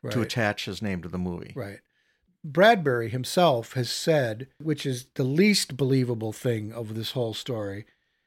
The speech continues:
Speaker 2: that he was visiting Harryhausen during production of this movie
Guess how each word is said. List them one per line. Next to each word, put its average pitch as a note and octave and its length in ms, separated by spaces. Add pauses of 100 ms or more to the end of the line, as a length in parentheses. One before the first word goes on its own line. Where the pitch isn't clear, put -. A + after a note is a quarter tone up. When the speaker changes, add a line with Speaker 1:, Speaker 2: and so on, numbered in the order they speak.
(160)
Speaker 2:
that C#3 300
he D3+ 140
was C#3 200
visiting E3+ 560
Harryhausen B2+ 920
during B2 240
production B2 460
of A2+ 80
this G#2+ 220
movie C3 420